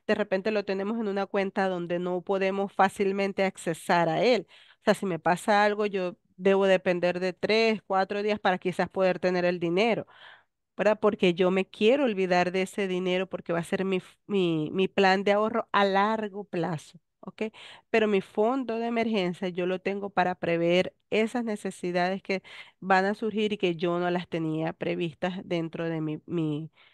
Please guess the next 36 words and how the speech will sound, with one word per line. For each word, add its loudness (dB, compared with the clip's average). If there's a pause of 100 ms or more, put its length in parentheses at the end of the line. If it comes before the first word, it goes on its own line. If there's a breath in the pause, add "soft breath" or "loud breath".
(180 soft breath)
de 0
mi -2
presupuesto, -2
de -2
mi -4
plan -2
de -2
ingresos 0
y -6
de -4
gastos, -2
yo -2
no 0
la 2
tenía -2
contemplada, -4 (400 loud breath)
pero 8
ese 2
es 0
un 0
dinero 2
que -4
lo -2
tengo -2
allí, -4
a 2
la 2
mano, -2 (320)
para 6
yo 0
dispo-, -6
poder 2
disponer -4
de -4
ello, -14 (140)
¿ok? -8